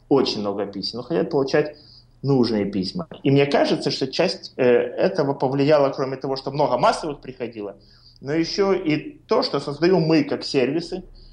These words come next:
вокруг образовательных программ, и все стали такие мегаумные,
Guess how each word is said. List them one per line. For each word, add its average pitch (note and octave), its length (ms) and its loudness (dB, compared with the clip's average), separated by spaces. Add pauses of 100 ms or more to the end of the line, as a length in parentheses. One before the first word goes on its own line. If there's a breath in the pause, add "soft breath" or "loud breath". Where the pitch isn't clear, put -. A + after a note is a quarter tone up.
(140)
вокруг E3+ 400 -2
образовательных C#3 960 0
программ, C3+ 380 -8
и - 20 -6
все B2 160 -10
стали A#2 300 -4
такие A2+ 320 -8
мегаумные, A#2+ 1000 0